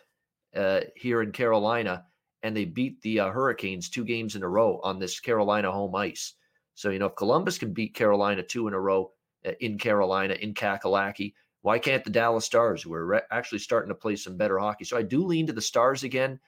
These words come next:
Uh, I don't know if I'll get there, though. I, the, the, the idea of them, uh, on a back-to-back with the same goalie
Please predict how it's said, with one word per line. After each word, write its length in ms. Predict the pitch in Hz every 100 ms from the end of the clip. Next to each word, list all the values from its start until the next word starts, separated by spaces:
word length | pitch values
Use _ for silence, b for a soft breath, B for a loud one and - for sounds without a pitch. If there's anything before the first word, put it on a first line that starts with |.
| _ _ _ _
Uh, 280 | 98 107 101 - - _ _ _ _ -
I 80 | 113
don't 160 | 123 123
know 120 | 120
if 100 | 120
I'll 100 | 107
get 260 | 110 107
there, 220 | 113 107 104
though. 220 | 101 92
I, 80 | 90 -
the, 200 | 98 92
the, 140 | 92
the 180 | 87 92
idea 380 | 92 87 117 113
of 100 | 87
them, 300 | 110 104 92 _ -
uh, 100 | 80
on 140 | 98
a 60 | 90
back-to-back 640 | 104 107 104 95 104 104 -
with 100 | -
the 60 |
same 300 | - 107 90
goalie 420 | 95 101 98 95